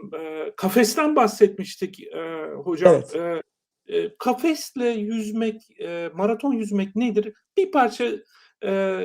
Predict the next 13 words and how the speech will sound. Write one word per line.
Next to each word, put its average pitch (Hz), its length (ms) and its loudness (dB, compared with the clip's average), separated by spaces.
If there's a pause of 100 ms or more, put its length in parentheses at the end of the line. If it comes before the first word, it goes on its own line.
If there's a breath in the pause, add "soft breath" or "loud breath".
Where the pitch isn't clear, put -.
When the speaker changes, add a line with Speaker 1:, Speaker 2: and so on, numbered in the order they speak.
(120)
Speaker 1:
seyircilerimize 196 760 2
açıklayabilir 165 640 -2
misiniz 139 140 -4
Speaker 2:
Tabii. 139 340 2
Speaker 1:
lütfen? 107 220 -14 (220)
Speaker 2:
Kafes 208 520 2
bir 180 300 0
oda 180 320 4
büyüklüğünde, 127 640 0 (120)
yani 139 280 6
bir 151 100 4
oda 165 240 6
düşünün. 143 460 4